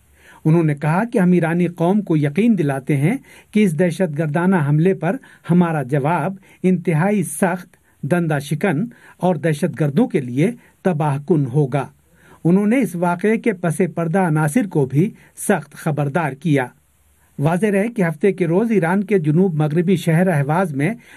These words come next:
दहशतगर्दों ने मुसल्लह अफवाज की परेड देखने वाले आम शहरियों पर फायरिंग कर दी थी,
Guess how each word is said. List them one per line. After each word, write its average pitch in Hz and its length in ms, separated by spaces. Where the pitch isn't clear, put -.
दहशतगर्दों 165 680
ने 202 140
मुसल्लह 180 440
अफवाज 165 440
की 202 160
परेड 175 380
देखने 165 340
वाले 147 360
आम 190 220
शहरियों 175 460
पर 185 200
फायरिंग 160 420
कर 147 140
दी 160 200
थी, 180 260